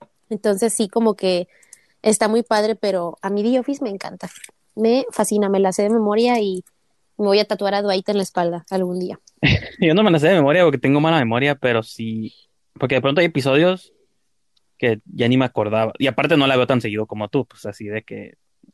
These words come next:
Speaker 1: Pues
Speaker 2: como
Speaker 1: fíjate, ya
Speaker 2: la
Speaker 1: no la
Speaker 2: veo
Speaker 1: puedo ver
Speaker 2: una
Speaker 1: tan
Speaker 2: vez cada dos años o algo así, no, tampoco tan seguido.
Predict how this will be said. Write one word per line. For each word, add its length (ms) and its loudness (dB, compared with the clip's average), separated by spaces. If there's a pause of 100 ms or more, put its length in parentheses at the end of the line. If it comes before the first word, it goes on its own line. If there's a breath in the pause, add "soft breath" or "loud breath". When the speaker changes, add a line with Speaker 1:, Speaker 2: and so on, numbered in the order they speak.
(360 loud breath)
Speaker 1:
Pues 140 2
Speaker 2:
como 0 -
Speaker 1:
fíjate, 280 2
ya 100 4
Speaker 2:
la 0 -
Speaker 1:
no 80 0
la 100 4
Speaker 2:
veo 20 4
Speaker 1:
puedo 180 4
ver 120 6
Speaker 2:
una 140 2
Speaker 1:
tan 20 2
Speaker 2:
vez 260 2
cada 360 2
dos 200 2
años 440 2
o 60 2
algo 180 0
así, 260 -4
no, 220 -6
tampoco 600 -8
tan 200 -6
seguido. 420 -8